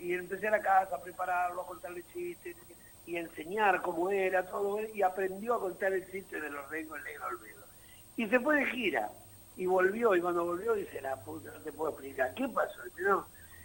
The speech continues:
con todo lo que me costó aprender el chiste de los rengos, que yo lo tenía preparado para alguna entrevista en televisión,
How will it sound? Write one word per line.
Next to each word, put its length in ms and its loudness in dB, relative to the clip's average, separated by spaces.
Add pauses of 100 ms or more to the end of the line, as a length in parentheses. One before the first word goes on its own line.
(160)
con 340 6
todo 200 6
lo 100 6
que 100 -2
me 100 -4
costó 260 0
aprender 440 -2
el 180 -4
chiste 280 -12
de 100 -2
los 200 -2
rengos, 320 -8
que 100 -12
yo 100 0
lo 120 0
tenía 280 -8
preparado 520 4
para 160 0
alguna 260 -4
entrevista 580 -8
en 160 -14
televisión, 680 -8